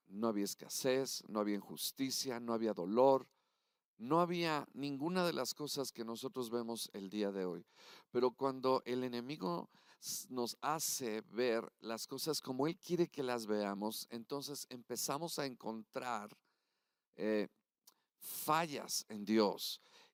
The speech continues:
Y Dios no tiene fallas. Dios estaba siendo egoísta y que él no quería que fueran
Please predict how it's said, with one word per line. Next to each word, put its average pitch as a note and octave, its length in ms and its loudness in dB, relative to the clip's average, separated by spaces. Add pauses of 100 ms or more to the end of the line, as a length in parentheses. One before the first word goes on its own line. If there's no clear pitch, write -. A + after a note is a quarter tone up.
Y C3+ 100 -4
Dios F#3 260 8
no G3 100 0
tiene D3+ 260 0
fallas. F#3 560 -2 (400)
Dios D#3+ 640 0 (160)
estaba D3 380 -2
siendo F3+ 320 2
egoísta C3+ 840 0
y B2 140 -8
que A#2+ 440 -2 (280)
él D#3 240 -2
no F3 160 -2
quería C3+ 640 -2 (480)
que A2+ 320 0 (300)
fueran C#3 720 6